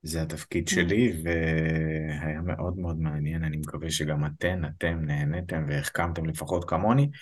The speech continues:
Speaker 1: אני ממליץ, אגב, את התוכניות הללו לצפות, אה, ולהאזין יותר מפעם אחת, יש פה הרבה דברים, אה, ככה אני עושה. גם בתור זה שמגיש את התוכנית, אני, אה, אה, צופה בתוכנית או מאזין לה אחר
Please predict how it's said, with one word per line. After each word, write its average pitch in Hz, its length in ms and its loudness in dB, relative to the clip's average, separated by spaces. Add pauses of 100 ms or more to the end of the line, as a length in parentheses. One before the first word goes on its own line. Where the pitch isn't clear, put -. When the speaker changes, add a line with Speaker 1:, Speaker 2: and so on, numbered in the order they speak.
(360)
Speaker 1:
אני 101 120 0
ממליץ, 120 540 10
אגב, 120 460 12 (420)
את 87 160 -2
התוכניות 98 600 2
הללו 101 320 10
לצפות, 107 600 0
אה, 87 760 6
ולהאזין 85 480 0
יותר 90 260 2
מפעם 87 380 -2
אחת, 98 360 -2 (120)
יש 85 220 -4
פה - 140 0
הרבה 85 220 -2
דברים, 82 400 -4 (380)
אה, 78 300 -2 (100)
ככה 87 260 -2
אני 82 120 -2
עושה. 110 300 0 (360)
גם 107 240 6
בתור 110 280 4
זה 110 160 2
שמגיש 98 840 0
את - 80 0
התוכנית, 131 460 0
אני, 92 180 0 (920)
אה, 92 40 2 (520)
אה, 82 580 0 (140)
צופה - 400 4
בתוכנית 90 640 0
או 85 180 2
מאזין 82 460 -2
לה 80 180 0
אחר 78 160 -6